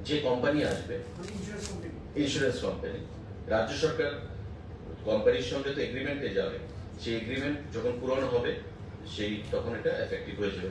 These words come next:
Speaker 1: very shortly। আমাদের এটা খুব চ্যালেঞ্জিং ছিল, ধরুন টেন্ডার ডাকবো আমরা, টেন্ডার পনেরো বিশ দিন সময় লাগবে প্রসেস করতে, আরো এক মাস আমরা ধরে নিলাম, এক দু মাসের মধ্যে থেকে আমরা আশা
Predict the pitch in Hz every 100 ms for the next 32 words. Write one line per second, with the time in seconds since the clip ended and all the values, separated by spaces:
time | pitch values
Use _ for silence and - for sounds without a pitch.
0 | 135 - - - - - - 127 151 139
1 | 156 160 160 143 127 135 143 - - 117
2 | - - - 123 139 127 123 127 120 123
3 | 120 120 120 120 120 120 123 120 120 117
4 | 110 107 113 107 113 117 117 110 117 117
5 | - - - - 110 117 - - 113 -
6 | - - - - - - - - - -
7 | - 110 110 113 123 120 120 - 101 120
8 | 107 101 98